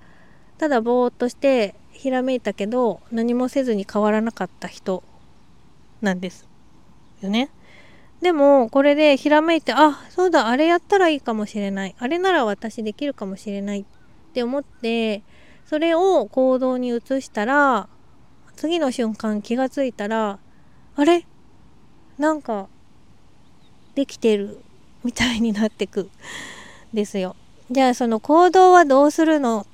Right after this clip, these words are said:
かっていうと、期限を決めるといいですね。えー、私がよくやるのは、まあ、大体そのひらめきが来るのは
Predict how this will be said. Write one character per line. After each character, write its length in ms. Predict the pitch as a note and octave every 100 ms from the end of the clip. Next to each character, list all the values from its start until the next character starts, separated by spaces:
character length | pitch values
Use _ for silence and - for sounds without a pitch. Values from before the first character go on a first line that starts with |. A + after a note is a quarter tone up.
| - -
か 140 | C4
っ 60 | C4
て 180 | -
い 40 | G#3
う 80 | G3
と、 480 | - A#3 A3 G3 - - - - - -
期 200 | F#4 F4+
限 360 | D#4+ A#3+ G3
を 400 | B3 D4 A#3 F#3 - -
決 140 | -
め 160 | A#3 G#3+
る 100 | G3+
と 180 | G3+ G3+
い 140 | G3+
い 20 |
で 120 | F#3+ F#3
す 160 | -
ね。 240 | A#3 B3+ - - - - - - - -
え 320 | G3 F#3+ F#3+
ー、 20 |
私 320 | G#3 - D#4+
が 100 | E4
よ 140 | E4 E4+
く 120 | D4+
や 120 | C4+
る 140 | C4 B3
の 140 | A#3
は、 340 | C4+ C4+ B3 - - - - -
ま 80 | A3+
あ、 40 |
大 180 | G#3+ B3
体 200 | B3+ B3+
そ 100 | B3
の 120 | A#3
ひ 140 | A#3+ C4
ら 120 | B3+
め 140 | B3+
き 120 | A#3+ B3+
が 140 | B3
来 120 | C4+
る 120 | A#3+ G#3+
の 120 | F3+
は 200 | F3+